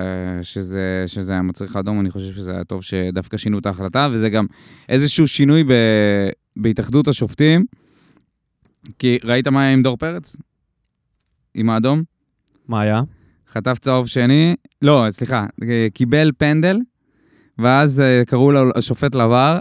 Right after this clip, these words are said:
Speaker 1: השופט ראה, והשופט נתן, אה, צהוב לשוער. השופט, אה, רואה שדור פרץ עושה התחזות, ביטל את הפנדל, נתן לדור פרץ צהוב, ואחרי זה דור פרץ חטף גם
Speaker 2: אפשר
Speaker 1: אדום.
Speaker 2: בהזדמנות הזאת, אה,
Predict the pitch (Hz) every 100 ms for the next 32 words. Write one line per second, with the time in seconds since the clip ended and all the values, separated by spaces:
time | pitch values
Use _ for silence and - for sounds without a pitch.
0 | - 120 - 143 - 175 151 123 131 151
1 | 170 208 _ - 117 120 113 131 135 127
2 | 135 123 113 107 98 113 117 107 101 98
3 | 107 220 226 _ _ _ _ _ - _
4 | _ _ 123 - 131 165 165 - 131 127
5 | 123 117 117 110 123 156 180 - 127 139
6 | 143 147 139 131 151 131 143 127 147 -
7 | 101 104 101 143 185 190 180 185 180 190
8 | 156 117 131 135 127 123 117 131 127 -
9 | 117 147 180 196 - _ _ _ - 104
10 | 120 113 110 113 - 104 101 90 98 101
11 | 120 98 208 190 156 135 123 127 131 127
12 | 117 127 -